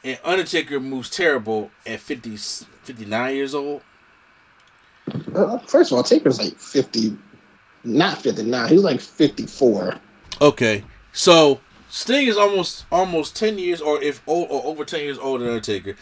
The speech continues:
Speaker 1: Sting moves better 'cause he did have that rest, but they coulda did Undertaker versus Sting match. And Undertaker would probably would've been the problem, not Sting. That's crazy.
Speaker 2: Oh yeah, it's, it's like, because when, when you, when I see Sting, I don't, I don't see Sting and I'll be like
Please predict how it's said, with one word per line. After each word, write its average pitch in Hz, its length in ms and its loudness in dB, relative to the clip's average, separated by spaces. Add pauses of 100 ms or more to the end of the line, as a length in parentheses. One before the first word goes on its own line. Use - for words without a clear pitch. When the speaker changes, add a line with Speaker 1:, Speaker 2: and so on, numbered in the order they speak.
(240)
Speaker 1:
Sting 233 380 0
moves 196 260 0
better 139 320 4
'cause 127 160 -6
he 151 60 -6
did 156 180 -2
have 151 160 -2
that 131 140 -2
rest, 127 300 -4
but 123 160 -8 (360)
they 196 160 6
coulda 202 240 4
did 156 120 -4
Undertaker 139 300 -2
versus 113 220 -10
Sting 120 240 -6
match. 92 300 -10 (220)
And 127 160 -4
Undertaker 139 340 0
would 113 120 -4
probably 123 180 0
would've 104 160 -6
been 107 120 -6
the 92 60 -12
problem, 98 360 -2
not 98 140 -6
Sting. - 320 -12 (2000)
That's 131 240 -8
crazy. 95 240 -8
Speaker 2:
Oh 143 100 6
yeah, 165 440 4
it's, 175 200 -2
it's - 160 0
like, 170 260 2 (320)
because 175 320 6
when, 165 140 8 (140)
when 165 160 8
you, 160 100 2
when 165 160 6
I 240 40 4
see 214 180 4
Sting, 202 320 4
I 156 120 4
don't, 190 300 4
I 165 100 2
don't 190 220 4
see 185 160 4
Sting 170 240 4
and 143 80 2
I'll 147 100 0
be 151 120 8
like 123 300 2